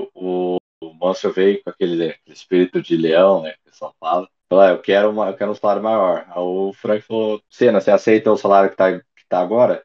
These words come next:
"Aceito." "Ah, então tá bom, tchau, Mansell." Ele, "Não, como, como assim?" "Tá bom, eu ace-, eu, eu aceito um salário menor." Aí eu, cara, ficou um, tipo,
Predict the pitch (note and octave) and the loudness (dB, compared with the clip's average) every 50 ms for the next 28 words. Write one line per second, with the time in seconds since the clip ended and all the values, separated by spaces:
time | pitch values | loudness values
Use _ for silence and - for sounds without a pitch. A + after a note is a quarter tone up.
0 | _ - B2 B2+ - G#2+ F#2+ F2 - _ _ _ _ - G#2 G#2 - G2+ G2+ - | _ -18 -16 -10 -6 -6 -6 -6 -6 _ _ _ _ -2 -2 -2 0 0 -2 -2
1 | C3 A#2+ A#2+ A#2 G#2+ G#2+ - A#2 A#2 A#2 A2 G#2 F#2+ E2+ E2 _ - F2 D#2+ - | -2 0 2 0 0 0 2 4 4 6 4 4 0 -4 -10 _ -10 -10 -10 -10
2 | - - _ - - C#3 D#3+ E3 D3+ G3 - B2+ C3+ C#3+ A#2+ - - B2 C3+ C3 | -14 -20 _ -12 -8 -2 2 2 2 2 2 0 0 0 -2 -4 -2 -2 -2 -2
3 | B2+ - - A2 F2+ D#2+ - _ _ _ _ - - A#2 B2 C3+ C#3+ C#3+ C3+ A2 | -2 -2 -4 -6 -6 -6 -10 _ _ _ _ 0 0 2 4 4 4 4 6 4
4 | G#2+ A2+ A#2 - - - - - G2+ G#2 A2 A2 A2+ A2+ A2 G#2+ G#2+ G2+ G2 F#2+ | 4 4 2 0 -2 -12 -6 -4 -2 -2 0 0 0 0 0 0 -2 -2 -2 -4
5 | F#2 F2+ F2+ G2+ G#2 - - B2 B2 B2 - G#2 F#2+ - - F#2 F2+ F#2 F#2 F2+ | -4 -2 -2 -2 -2 -2 -2 -4 -4 -4 -6 -10 -10 -6 -4 0 0 0 0 -2
6 | F2 F2+ F2 F2+ F2 F2 E2+ D2+ D2 - _ _ _ _ _ _ - D#2 D#2+ F2 | -4 -4 -2 0 2 2 2 0 -2 -8 _ _ _ _ _ _ -4 -2 -2 -2
7 | F#2 F2+ - - _ _ _ - B2+ A#2 G2 - - - F#2+ - - A2+ A#2 B2 | -2 -4 -6 -10 _ _ _ 2 4 4 4 2 0 -4 -10 -4 -2 0 0 0
8 | B2+ C3 B2+ B2 B2 - - - B2 A2 G2 F2+ E2+ D#2+ D#2 | 0 -2 -4 -4 -8 -12 -8 -2 0 0 2 0 0 -2 -4